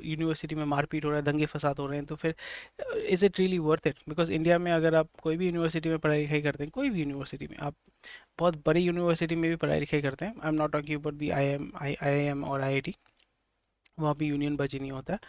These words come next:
But अगर हम देखें कि जो भी आप ग-, गवर्नमेंट को भी देखो या आपका प्राइवेट में भी देखो, तो वहाँ पे आप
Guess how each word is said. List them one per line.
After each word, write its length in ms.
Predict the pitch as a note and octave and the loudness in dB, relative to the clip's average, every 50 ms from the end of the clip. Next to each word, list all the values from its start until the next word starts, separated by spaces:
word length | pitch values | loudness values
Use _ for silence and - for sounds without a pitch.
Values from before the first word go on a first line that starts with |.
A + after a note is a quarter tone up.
| - - - - _ _ _ F3 | -18 -20 -20 -20 _ _ _ 4
But 120 | F3 - | 6 8
अगर 260 | - E3+ E3+ G3+ G3 | 8 6 8 8 8
हम 160 | G3+ G3+ F#3+ E3+ | 8 6 4 -2
देखें 360 | D3+ D3+ D#3+ D#3 - D#3+ C#3+ - - _ _ - - | 2 4 4 4 4 0 -4 -4 -8 _ _ -8 -4
कि 200 | D#3 D#3 D3+ D#3 | 0 2 2 2
जो 300 | - - D3 D#3+ E3+ F#3+ | 0 -2 -2 -2 -4 -2
भी 180 | F#3+ G#3 G#3 | -2 2 6
आप 280 | G#3 F3 E3 E3+ - - | 6 6 6 4 0 -6
ग-, 300 | F#3+ E3 D3+ - - F3 | -6 -4 -4 -4 -2 0
गवर्नमेंट 400 | D#3+ D#3+ D3 D3 D#3 D#3+ D#3+ - | 2 2 4 4 2 2 2 0
को 80 | E3 D#3 | -2 -2
भी 400 | D3+ D#3+ D#3 D#3 - - D#3+ C#3+ | -2 -2 -2 -2 -2 -2 -4 0
देखो 360 | C#3+ D3 C#3+ - D#3 D3+ D3 | 0 0 0 0 0 0 2
या 220 | C#3+ C#3+ C#3 C#3 - - - - - - - - D3 | 2 2 0 0 -2 -6 -12 -16 -16 -18 -8 0 0
आपका 320 | D3 - - - D3+ C#3+ | 0 0 2 2 2 2
प्राइवेट 420 | - - D3 C#3 C#3 D3 D3+ - | 2 2 2 2 2 0 0 0
में 120 | D#3+ D#3 D3 | 0 -2 0
भी 80 | D3+ | 0
देखो, 240 | C#3+ C#3+ C#3 - D3+ | -2 -2 -2 -2 -2
तो 100 | D3 E3 | -2 -2
वहाँ 220 | D#3+ D3 E3 F3+ F3+ | -2 0 0 2 2
पे 200 | G3+ G3 G3 - | 4 4 4 4
आप 200 | - F2+ F3 | 4 2 2